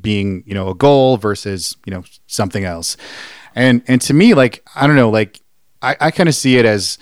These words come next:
not necessarily as, as maybe somewhere you want to get, but maybe defining where you are now. And, and to me, like,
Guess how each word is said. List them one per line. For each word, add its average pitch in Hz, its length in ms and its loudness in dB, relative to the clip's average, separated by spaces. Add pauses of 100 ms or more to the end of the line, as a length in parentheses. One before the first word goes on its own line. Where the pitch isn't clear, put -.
(480)
not 139 340 2
necessarily 120 1040 0
as, 101 560 -6
as 107 420 -8 (240)
maybe 110 280 -2
somewhere 110 400 0
you 101 220 -4
want 98 360 -4
to 104 140 -8
get, 127 480 -2
but 113 440 -2 (140)
maybe 110 640 -2 (100)
defining 107 720 -4
where 98 180 -4
you 98 220 -8
are 87 220 -10
now. 95 440 -8
And, 107 160 0
and 117 180 2
to 123 120 0
me, 131 260 6
like, 107 320 0